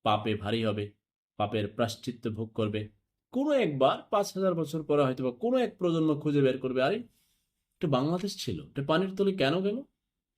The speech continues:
বলছে, "ওই দেশের মানুষের জন্য।" ওই দেশের মানুষ পাঁচশো টাকায় ভোট বিক্রি করে দেয়, ওই দেশের মানুষ খাদ্যে ভেজাল করে, ওই দেশের মানুষ ওজনে কম দেয়, সে দেশের মানুষ গণতন্ত্রের নামে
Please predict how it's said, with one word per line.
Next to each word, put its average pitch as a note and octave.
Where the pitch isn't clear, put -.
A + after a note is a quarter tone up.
বলছে, A#3
"ওই A#3+
দেশের A3
মানুষের G#3+
জন্য।" E3+
ওই G3+
দেশের F3
মানুষ E3+
পাঁচশো E3+
টাকায় E3
ভোট C#3+
বিক্রি D3
করে C3+
দেয়, C3+
ওই D#3
দেশের D#3+
মানুষ E3
খাদ্যে D3
ভেজাল C#3+
করে, C#3
ওই E3+
দেশের E3+
মানুষ E3
ওজনে D3+
কম C3+
দেয়, C3+
সে E3
দেশের D#3
মানুষ D#3
গণতন্ত্রের D3
নামে C#3